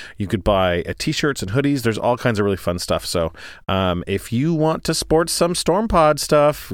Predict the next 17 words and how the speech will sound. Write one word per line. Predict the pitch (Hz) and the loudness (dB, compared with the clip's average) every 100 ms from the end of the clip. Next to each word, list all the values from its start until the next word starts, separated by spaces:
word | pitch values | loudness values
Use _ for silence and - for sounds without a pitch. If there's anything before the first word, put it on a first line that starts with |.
| 95 | 0
go | 107 | 0
check | 110 131 131 | 2 0 0
out | 110 | -2
TeePublic. | - 113 98 95 - - - - - - - | -2 -2 -2 -4 -8 -14 -20 -20 -20 -14 -4
Um, | 92 87 87 | -2 -2 -2
the | 95 90 | -2 -2
link | 85 98 - | -2 -4 -2
is | 104 | 0
on | 104 | 0
the | |
show | 113 95 | 0 -2
notes. | 80 - - - _ - - | -4 -8 -12 -12 _ -12 0
Anyways, | 123 107 98 - _ _ _ | 2 2 0 -6 _ _ _
now | 92 98 | -2 2
is | 143 | 2
the | 175 | 0
time | 165 190 180 127 117 | 0 2 4 2 2